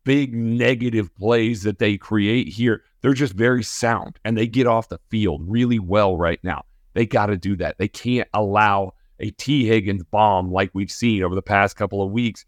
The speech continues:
to keep the Cincinnati Bengals in this game, to give them that sort of confidence. He's gotta make sure he use-, he leverages the boundary really well, get T Higgins, you know, play physical with him down the sideline,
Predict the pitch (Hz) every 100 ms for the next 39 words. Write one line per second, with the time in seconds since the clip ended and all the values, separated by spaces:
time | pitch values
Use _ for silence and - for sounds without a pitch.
0 | _ _ - 107 - 151 151 - 117 127
1 | 120 - 113 101 92 113 120 104 95 90
2 | 107 95 113 107 95 90 - 117 117 110
3 | 104 101 - 110 95 - 117 117 104 104
4 | 98 _ _ - 131 143 120 110 - 85
5 | 87 85 113 95 95 92 85 101 139 131
6 | 120 107 117 120 117 117 90 117 147 139
7 | 110 120 123 113 _ _ - 139 - -
8 | 147 127 120 123 120 110 107 107 - 143
9 | 160 - 165 131 101 95 104 95 82 -
10 | 85 123 135 123 127 117 113 117 117